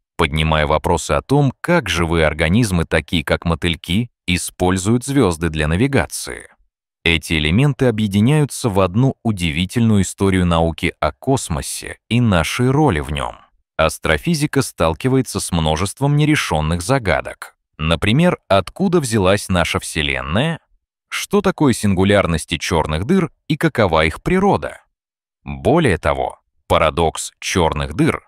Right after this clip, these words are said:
ставит под сомнение идею об уникальности нашей Вселенной. Научные исследования выявляют, что ускоренное расширение Вселенной и таинственная тёмная энергия —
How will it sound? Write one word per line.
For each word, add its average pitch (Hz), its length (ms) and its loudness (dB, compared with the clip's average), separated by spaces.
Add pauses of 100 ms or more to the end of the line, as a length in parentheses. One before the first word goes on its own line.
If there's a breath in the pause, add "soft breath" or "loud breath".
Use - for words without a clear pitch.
ставит - 560 -2
под - 160 -2
сомнение 143 800 0
идею 85 640 0 (220)
об 92 320 2
уникальности 90 960 0
нашей 87 400 0
Вселенной. 82 840 -2 (580)
Научные 92 840 0
исследования 95 1000 -2
выявляют, 80 800 0
что - 300 -2
ускоренное 175 580 2
расширение 113 600 2
Вселенной 85 840 -2
и 101 120 0
таинственная 147 800 0
тёмная 80 640 0
энергия — 80 680 -2